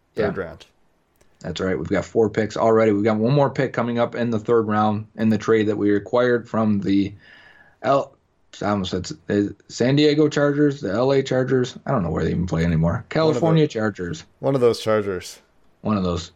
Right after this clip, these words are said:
Speaker 2: We're on the clock again now.
Speaker 1: We are. Juan
Speaker 2: <clears throat>
Speaker 1: Thornhill has been a popular name for the Bengals in the third round, just goes off the, off the board. Titus Howard, I feel like
Speaker 2: Yeah.
Speaker 1: is a name you mentioned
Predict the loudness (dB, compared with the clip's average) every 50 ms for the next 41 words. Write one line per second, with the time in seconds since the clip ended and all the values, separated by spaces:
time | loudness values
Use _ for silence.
0 | _ _ _ _ _ _ _ _ _ -4 -2 0 0 0 0 0 2 2 0 0
1 | -2 -2 -2 0 0 0 0 -2 -4 -8 _ _ _ _ _ _ _ _ _ -10
2 | -6 -2 0 0 0 0 0 -2 -4 -2 0 0 0 0 0 0 0 2 2 2
3 | 0 0 0 0 0 0 -2 -4 -6 -6 -6 -6 -6 -4 -4 -4 -4 -4 -4 -4
4 | -4 -4 -2 -4 -6 -6 -8 -10 -12 -8 -6 -6 -4 -4 -6 -6 -6 -8 -8 -8
5 | -6 -4 -4 -4 -2 -2 -4 -6 -6 -6 -6 -6 -6 -4 -4 -4 -4 -4 -4 -6
6 | -6 -6 -6 -6 -6 -8 -8 -8 -4 -4 -4 -4 -6 -8 -12 -8 -4 -2 0 2
7 | 2 0 0 -2 -6 -10 -16 _ -2 0 0 0 0 -2 -4 -2 0 0 2 2
8 | 2 2 0 -2 -4 -8 -14 _ _ _ _ -10 -10 -8 -4 -4 -2 0 0 0
9 | -2 -2 -4 -6 -6 -6 -6 -6 -6 -4 -4 -4 -6 -6 -8 -8 -8 -8 -8 -10
10 | -12 -16